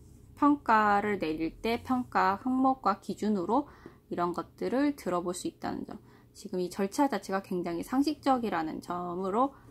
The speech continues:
암기하시는 데 도움을 받으실 수 있을 것 같습니다. 그리고 티비비를 물어본 문제가 아니더라도 이런 절차라든가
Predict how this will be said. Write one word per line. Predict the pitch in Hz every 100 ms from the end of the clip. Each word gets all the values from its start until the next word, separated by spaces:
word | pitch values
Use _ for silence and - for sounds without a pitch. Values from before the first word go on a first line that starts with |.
| - -
암기하시는 | 180 185 196 196 202 175
데 | 190
도움을 | 196 180 185
받으실 | 180 220 180 185
수 | - 175
있을 | 175 185
것 | - 165
같습니다. | - - 170 160 170 170 - - - _ - - _ - - -
그리고 | - - 220 247 - _
티비비를 | - 277 285 277 247 226 214 240 220
물어본 | 185 180 185 185
문제가 | 170 180 165 151
아니더라도 | 180 202 196 170 156 220 262 -
이런 | 175 175 175 175 170 - - -
절차라든가 | - 180 - 233 247 - - - - - - - - 175 170 165 202